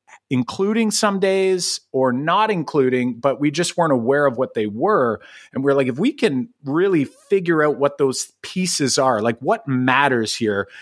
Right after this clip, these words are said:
You know, was it a video we showed? Like, you know, we used to th-, get tricked by those things, right? Like, a video is gonna engage our kids, or, you know, something really, uh,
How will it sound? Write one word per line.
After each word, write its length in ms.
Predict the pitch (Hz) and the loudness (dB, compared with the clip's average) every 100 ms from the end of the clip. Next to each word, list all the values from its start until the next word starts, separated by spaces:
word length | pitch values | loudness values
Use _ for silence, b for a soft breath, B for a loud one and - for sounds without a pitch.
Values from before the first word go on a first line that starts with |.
| B - | B 0
You 80 | |
know, 80 | 135 | 2
was 200 | 151 151 | 2 2
it 140 | 175 - | 0 2
a 120 | 131 | 0
video 440 | 113 165 277 311 | 0 -2 0 0
we 160 | 294 277 | 2 0
showed? 400 | - 277 294 311 | 0 0 0 0
Like, 280 | 185 135 - - | -2 -2 -6 -2
you 100 | 165 | 0
know, 100 | 165 | 0
we 140 | 180 | 0
used 220 | 196 - | -2 0
to 80 | 156 | -2
th-, 100 | - _ 143 | -6 _ -2
get 180 | 165 | -2
tricked 400 | - - 254 - | 0 -2 -2 -2
by 180 | - 117 | 0 2
those 260 | 104 95 - | 2 0 -2
things, 280 | 92 85 - | -6 -4 0
right? 220 | 113 151 | 2 2
Like, 220 | 120 - B _ | -4 -6 B _
a 60 | 127 | -4
video 340 | 151 226 190 | 0 2 0
is 120 | 147 | 0
gonna 160 | - 131 | 0 0
engage 420 | 120 113 120 110 | 0 0 0 -2
our 100 | 104 | -4
kids, 440 | - 104 87 80 123 | -4 -4 -4 -6 -4
or, 280 | 117 113 B B B | -2 -2 B B B
you 100 | 135 | -2
know, 160 | 131 127 | 0 0
something 480 | - 180 175 160 | 0 -2 0 0
really, 400 | 151 165 160 151 | 2 2 2 0
uh, 240 | 139 139 | 0 -2